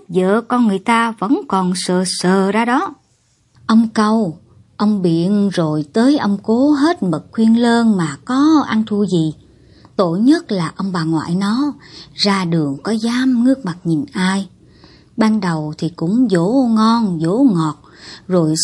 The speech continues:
sau chuyển sang cấm cản đủ trò. Nhưng người ta nói có sai đâu, chẳng ai có thể cấm cản được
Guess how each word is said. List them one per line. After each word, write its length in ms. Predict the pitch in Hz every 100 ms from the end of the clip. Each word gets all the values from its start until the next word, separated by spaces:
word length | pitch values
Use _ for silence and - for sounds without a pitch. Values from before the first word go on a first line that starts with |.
| 226
sau 240 | 202 202
chuyển 360 | 190 175 208 269 -
sang 220 | 208 190
cấm 340 | 202 247 285 302 285
cản 320 | 185 226 233
đủ 280 | 202 269 226
trò. 280 | 190 151 - - - - - - - _ _ -
Nhưng 400 | 208 208 196 196
người 160 | 175
ta 340 | 170 190 196 190
nói 600 | 196 214 262 262 226 208 -
có 140 | 254 247
sai 260 | 214 190 190
đâu, 260 | 185 185 190 - _ - - -
chẳng 240 | 208 233
ai 360 | 302 247 233 240
có 160 | 233 311
thể 340 | 208 170 226
cấm 280 | 277 294 330
cản 380 | 196 175 240 220
được 180 | 170